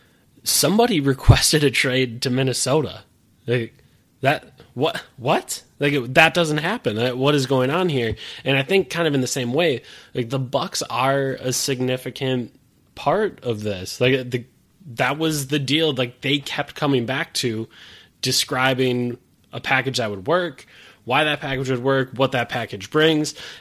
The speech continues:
And I, I don't know, it, it's just a weird shift to me that now the Bucks are a part of this. A-, and I, I can't re-, I, I have to say that's, I,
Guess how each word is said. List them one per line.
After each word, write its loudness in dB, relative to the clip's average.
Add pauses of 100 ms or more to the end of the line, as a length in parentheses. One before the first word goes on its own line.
And 4
I, -4
I 2
don't 4
know, 6
it, 6
it's 2
just 2
a 4
weird 0
shift 2
to -2
me 0
that -2
now 0 (760)
the 2
Bucks 0
are -2 (200)
a 2
part 2
of 0
this. -10 (300)
A-, 2
and 4
I, 0
I 2 (140)
can't 0
re-, -2
I, -10
I -4
have -2
to -6
say -2
that's, -2
I, -2